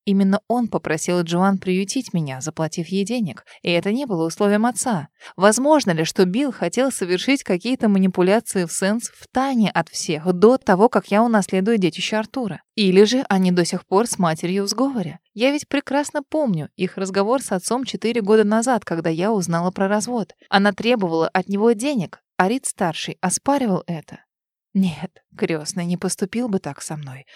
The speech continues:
Да и мать не давала поводов задуматься о подобном. Мудро рассудила я.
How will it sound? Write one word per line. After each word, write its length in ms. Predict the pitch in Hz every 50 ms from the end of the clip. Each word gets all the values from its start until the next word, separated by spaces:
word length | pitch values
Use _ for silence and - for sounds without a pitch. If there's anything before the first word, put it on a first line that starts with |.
| - - -
Да 100 | 190 202
и 80 | 202 190
мать 220 | 185 202 - -
не 100 | 214 185
давала 320 | 170 165 156 160 160 165
поводов 460 | 165 - 196 220 240 247 190 196 170 160
задуматься 500 | 170 170 170 196 208 208 202 - 233 226
о 60 | 220
подобном. 480 | 240 240 233 262 247 208 175 147 147 - _ _ _ _ -
Мудро 460 | 180 180 196 240 285 294 311 311 285
рассудила 500 | 269 240 - - 196 180 170 208 233 233
я. 300 | 214 175 147 139 135